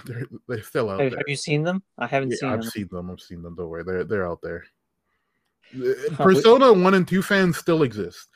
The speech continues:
Speaker 1: Elder Scrolls one and two fans are a miss because you wanna know why?
Speaker 2: Right.
Speaker 1: No one questions if anything's after. No one's. It's like Fallout, right?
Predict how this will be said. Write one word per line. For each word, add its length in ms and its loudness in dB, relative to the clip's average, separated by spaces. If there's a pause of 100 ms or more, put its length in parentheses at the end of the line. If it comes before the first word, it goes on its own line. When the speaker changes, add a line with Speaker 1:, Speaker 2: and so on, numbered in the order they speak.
(240)
Speaker 1:
Elder 220 6
Scrolls 300 2
one 200 2
and 120 0
two 220 0
fans 460 -2
are 140 2
a 60 -2
miss 300 -10
because 400 -8
you 80 -6
wanna 200 -2
know 120 0
why? 380 -2 (440)
Speaker 2:
Right. 200 -4
Speaker 1:
No 100 8
one 180 6
questions 960 -2 (380)
if 360 2 (460)
anything's 580 0
after. 440 -2
No 320 -4
one's. 240 0 (100)
It's 180 2
like 220 2
Fallout, 480 -2
right? 300 -4